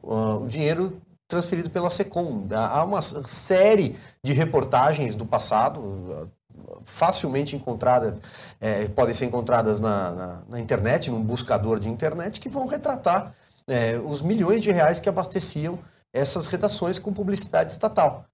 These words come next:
E isso acabou, né? Hoje em dia, e também o advento das redes sociais, né, a, a, a forma como as pessoas buscam informação hoje pelas redes sociais também mudou o consumo da, da, de mídia,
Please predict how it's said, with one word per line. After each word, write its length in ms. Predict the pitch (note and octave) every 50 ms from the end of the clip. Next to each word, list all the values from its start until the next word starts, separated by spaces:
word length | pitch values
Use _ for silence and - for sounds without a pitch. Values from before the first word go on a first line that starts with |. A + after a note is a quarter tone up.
| _ _ -
E 60 | B2
isso 160 | C3 C3 - G#3
acabou, 480 | G#3 - E4 C#4 G#3+ F#3 F3 - - - _ _ _ - -
né? 120 | A#2 C#3 - _ _ _ _ -
Hoje 200 | B2 B2+ C3 D#3+
em 60 | D3+
dia, 460 | A#2 G#2+ B2 C#3 D#3+ F#3+ G#3+ A3+ - A#2+
e 600 | C3+ B2+ B2+ B2 A#2 G#2+ G#2 G2+ - - - - - _ - _ _ _ _ _ _ _ _ _ _ _ _ -
também 240 | D3 B2+ C3 E3+
o 80 | F3+ E3+
advento 400 | D3+ B2+ B2 A2+ C3+ E3 F3 G#3
das 180 | E3+ - A#2+ -
redes 220 | C3 C3 B2+ -
sociais, 760 | B2 A2 - - G#2 G2+ A#2 C3+ C#3+ B2+ - - - G#2+ F#2+ E2+
né, 260 | F2 G2 G#2+ A2+ G#2 - - - - _ _ -
a, 80 | F2
a, 260 | F2 - G2+ G2 F#2
a 40 | F2+
forma 340 | - - D3 D#3 F3 F#3+ F3
como 180 | - D#3 C#3+ E3
as 100 | D#3+ -
pessoas 340 | - A2 - - D#3 B2
buscam 460 | F#2+ F2+ A2+ D3 G3 F#3+ - E3+ D3 B2+
informação 600 | B2 - C3+ B2 A#2+ A2+ A2+ - C3 B2 A2+ A2+
hoje 180 | B2+ B2+ A2
pelas 300 | - - C3 C#3 B2 G2
redes 200 | A#2 A#2+ A2 -
sociais 520 | - G2+ - - G2 G2+ A#2+ D3+ D3+ - - - - _ _ -
também 260 | D3+ D3+ C#3+ C#3 C#3+
mudou 320 | D3+ D#3 D3 A#2 A#2+ C3+
o 40 | D#3
consumo 580 | D3+ - A3 G#3+ - - - E3 D#3 B2 G#2+ - - - _ _ _ _ _ _ _ -
da, 320 | F#2 G2+ F2+ F2 F2 F2+ F2+
da, 220 | F#2 G#2 G#2+ G2+
de 160 | G#2 F#2+ G#2+ B2
mídia, 380 | B2 B2 A2+ G2 F2+ E2+ -